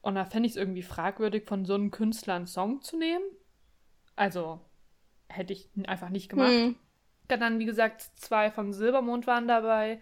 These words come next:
Speaker 1: Dann eben Revolverheld, Halt dich an mir fest. Dann <laughs> eben Tokyo Hotel durch den Monsun war dabei. Ähm, ich glaub, Mark Foster war auch dabei.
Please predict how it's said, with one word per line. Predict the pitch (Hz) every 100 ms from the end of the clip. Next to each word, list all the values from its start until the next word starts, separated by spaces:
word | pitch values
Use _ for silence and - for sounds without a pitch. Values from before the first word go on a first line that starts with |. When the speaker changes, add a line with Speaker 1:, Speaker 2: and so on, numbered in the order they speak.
| - - - - -
Speaker 1:
Dann | 220 208
eben | 196 202
Revolverheld, | 185 196 190 208 226 214 214 202 208
Halt | 196
dich | 185 185
an |
mir | 185
fest. | 180 233 247 302 - _ -
Dann | 214
<laughs> | 226 269
eben | 226 214 226
Tokyo | 370 359 302 240
Hotel | 254 - 233 220
durch | 233 269
den | 262 208
Monsun | 196 196 202 294 349
war | 285
dabei. | 277 254 254 254 262 269 - - - - - _ -
Ähm, | 226 220 226 220 220 220 214 220 220 - _ _ _
ich | -
glaub, | - 226
Mark | 226 214 -
Foster | - 262 269 262 240
war | 220 -
auch | 214 233
dabei. | 226 196 185 185 190 190